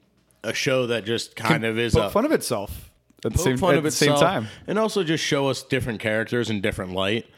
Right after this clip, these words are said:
Speaker 1: It's like, just because Daredevil's on She-Hulk doesn't mean his whole new show coming to Disney Plus has gotta be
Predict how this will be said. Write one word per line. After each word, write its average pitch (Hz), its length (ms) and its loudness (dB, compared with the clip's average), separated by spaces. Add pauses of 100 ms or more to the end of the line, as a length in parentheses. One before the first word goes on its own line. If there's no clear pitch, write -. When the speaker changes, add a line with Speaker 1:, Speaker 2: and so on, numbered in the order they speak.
(440)
Speaker 1:
It's - 120 -6
like, 135 180 0
just 143 240 -2
because 131 520 -2 (300)
Daredevil's 113 560 0
on 98 380 -2
She-Hulk 110 640 -2
doesn't 107 260 -2
mean 104 220 0
his 101 220 -2
whole 110 600 -2 (520)
new 113 320 0
show 101 400 -2
coming 107 340 -2
to 95 80 -6
Disney 101 340 -4
Plus 98 440 -4 (560)
has 113 200 -2
gotta 110 320 0
be 98 460 -2